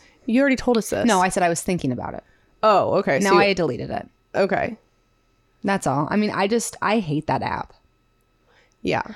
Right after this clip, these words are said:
Speaker 2: I just don't like the videos that I see.
Speaker 1: Yeah.
Speaker 2: And it's addicting and it's weird. I just don't like it.
Speaker 1: Okay, well, good. I'm happy for you.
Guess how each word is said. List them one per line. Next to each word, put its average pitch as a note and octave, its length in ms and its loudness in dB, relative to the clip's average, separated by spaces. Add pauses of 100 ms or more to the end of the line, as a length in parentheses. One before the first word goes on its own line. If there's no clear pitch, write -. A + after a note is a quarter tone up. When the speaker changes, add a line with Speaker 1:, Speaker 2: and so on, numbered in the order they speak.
(140)
Speaker 2:
I B3 120 4
just D#4 320 0
don't G#3+ 220 4
like G3 200 2
the B3+ 100 0
videos D4 360 2
that C#3+ 120 -4
I C3+ 120 -6
see. - 360 -10 (480)
Speaker 1:
Yeah. - 280 -4 (400)
Speaker 2:
And C#4 120 2
it's D#4+ 140 0
addicting C4 640 2
and C4 100 4
it's C4+ 160 0
weird. A3 420 2
I A3+ 120 2
just B3 160 -2
don't B3+ 160 0
like F#3 260 -2
it. - 300 -8 (380)
Speaker 1:
Okay, E4+ 260 4
well, D4+ 260 4
good. D4+ 260 4
I'm A3+ 160 4
happy C#4+ 320 4
for C#3 240 0
you. - 240 -2